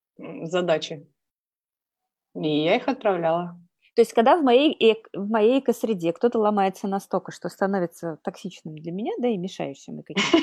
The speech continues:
Speaker 2: раздражающим, да?
Speaker 1: <laughs>
Speaker 2: И перемещение его,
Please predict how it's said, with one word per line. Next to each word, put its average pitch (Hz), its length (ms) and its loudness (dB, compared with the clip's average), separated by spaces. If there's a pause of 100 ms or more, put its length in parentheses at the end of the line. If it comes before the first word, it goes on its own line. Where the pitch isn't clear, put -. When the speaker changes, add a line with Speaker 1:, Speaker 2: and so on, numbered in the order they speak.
(220)
Speaker 2:
раздражающим, - 520 4
да? 294 80 10 (1600)
Speaker 1:
<laughs> 349 520 2
Speaker 2:
И - 60 4
перемещение 240 800 6
его, 233 480 4